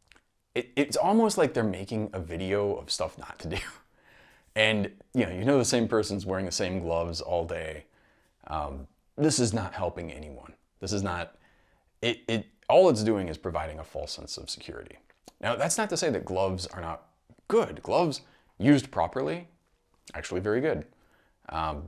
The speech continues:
masks. People wear masks, and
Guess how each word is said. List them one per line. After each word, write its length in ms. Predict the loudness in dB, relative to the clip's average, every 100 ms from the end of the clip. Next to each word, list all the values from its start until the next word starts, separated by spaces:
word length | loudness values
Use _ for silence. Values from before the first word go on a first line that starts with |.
| -6
masks. 680 | -4 -4 -6 -10 -12 -16 -20 _ _ _ _
People 240 | -8 -6
wear 180 | -6 -6
masks, 600 | -8 -10 -14 -14 -14 -16 _ _ _
and 520 | -10 -8 -6 -8 -10